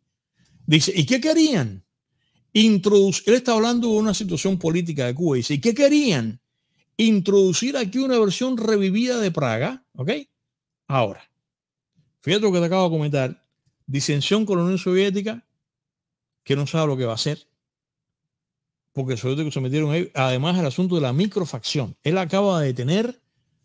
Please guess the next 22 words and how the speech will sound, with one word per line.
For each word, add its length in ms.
a 200
una 960
facción 760
sediciosa 920
que 100
lo 140
que 120
quiere 380
es, 420
lo 180
que 80
no 80
está 120
haciendo, 360
lo 140
que 140
quiere 160
es 60
inclinarse 720
totalmente 460
al 60
Kremlin. 520